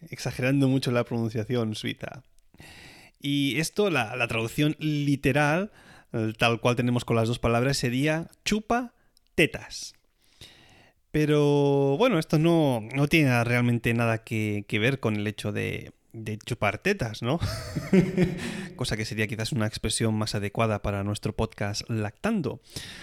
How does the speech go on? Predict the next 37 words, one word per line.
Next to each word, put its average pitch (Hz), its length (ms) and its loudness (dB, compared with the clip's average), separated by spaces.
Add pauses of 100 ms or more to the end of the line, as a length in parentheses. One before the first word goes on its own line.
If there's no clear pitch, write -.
(160)
de 107 180 -4
la 101 120 -4
red 110 220 -4 (100)
Emilcar 101 380 -4
F 101 220 -4
M 180 220 0
también. 98 400 -4 (640)
Sino 208 300 2
que 208 100 2
esto 208 260 4
es 208 100 4
simplemente 175 680 2 (360)
una, 131 680 2 (280)
una 156 180 2
expresión 139 680 0
de 123 180 2
asombro, 95 480 -2
¿no? 131 300 -4 (540)
Una 110 160 -4
slang 131 440 2
expression, 101 680 -2
podríamos 104 380 -2
decir, 95 300 -6
¿no? 110 160 -6
Como, 101 260 -4
yo 95 80 -4
qué - 80 -6
sé, 113 160 -2
un 101 140 -2
vasco 110 280 0
diría, 110 560 0
"¡Ahí 143 280 2
va 190 140 4
la 190 120 2
hostia!", 143 720 0
o 117 300 -4
un, 123 540 -4